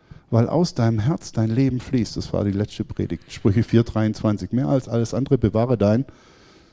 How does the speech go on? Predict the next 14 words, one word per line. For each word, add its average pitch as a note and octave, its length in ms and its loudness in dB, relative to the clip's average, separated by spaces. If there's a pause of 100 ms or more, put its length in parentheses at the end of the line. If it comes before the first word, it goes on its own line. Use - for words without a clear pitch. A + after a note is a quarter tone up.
(200)
Herz, - 300 -4
denn G2+ 140 0
aus G#2+ 180 -2
ihm C3 160 2
fließt - 360 -2
dein B2 260 2 (720)
Leben." - 340 -2 (1200)
Der G2 140 0
Zustand D3+ 420 -2
deines G2 260 -2
Herzens C3 360 -4
bestimmt - 420 -8
dein F2+ 120 -4
Leben. E2 380 -6